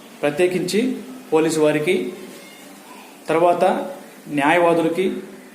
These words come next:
కోర్టులో వాదించిన లాయర్లకి, తర్వాత జడ్జి గారికి, తర్వాత ఇతనికి శిక్ష పడాలని చెప్పి డిమాండ్ చేసిన ప్రతి ఒక్కరికి కూడా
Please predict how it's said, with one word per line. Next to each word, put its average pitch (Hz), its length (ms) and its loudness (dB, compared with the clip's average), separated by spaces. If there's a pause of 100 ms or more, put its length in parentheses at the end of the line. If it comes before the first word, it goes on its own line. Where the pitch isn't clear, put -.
(340)
కోర్టులో 165 300 2
వాదించిన 131 600 0 (140)
లాయర్లకి, 147 760 0 (600)
తర్వాత 151 560 0 (180)
జడ్జి 156 320 2
గారికి, 165 580 0 (1600)
తర్వాత 185 600 2 (460)
ఇతనికి 185 340 0
శిక్ష 185 260 0
పడాలని 196 440 4
చెప్పి 180 140 2
డిమాండ్ 175 420 2
చేసిన 170 160 -2
ప్రతి 151 300 -2
ఒక్కరికి 190 300 2
కూడా 131 340 0